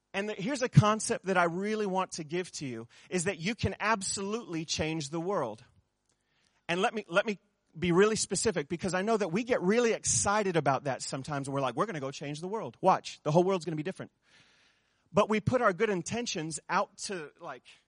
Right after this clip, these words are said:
they go out and they flutter away, you know, just like a picture of a little bird, you know. But, but here's the thing. You can absolutely change the world of somebody else. You can change the world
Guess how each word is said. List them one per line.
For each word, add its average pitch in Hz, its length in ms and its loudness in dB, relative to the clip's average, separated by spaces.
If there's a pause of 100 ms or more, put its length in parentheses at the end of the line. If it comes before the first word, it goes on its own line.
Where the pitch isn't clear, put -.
(240)
they 143 100 -6
go 165 180 -2
out 196 160 -2
and 147 100 -18
they - 320 -20 (120)
flutter 165 200 -20
away, 151 240 -20 (120)
you 110 80 -20
know, 117 60 -20 (100)
just 131 160 -20
like 104 80 -20
a - 320 -20
picture - 160 -20
of - 80 -20
a - 80 -20
little - 240 -20
bird, 131 240 -20
you 104 160 -20
know. 127 140 -20 (1080)
But, 180 160 0 (100)
but 190 120 -6
here's 190 240 0
the 180 80 -6
thing. 156 320 -6 (400)
You 175 160 2
can 190 180 8 (100)
absolutely 202 800 2
change 170 400 2
the 160 80 2
world 151 480 6
of 139 160 -2
somebody 135 540 2
else. 110 520 -6 (1500)
You 185 180 4
can 190 180 2
change 214 520 2
the 208 100 4
world 156 420 4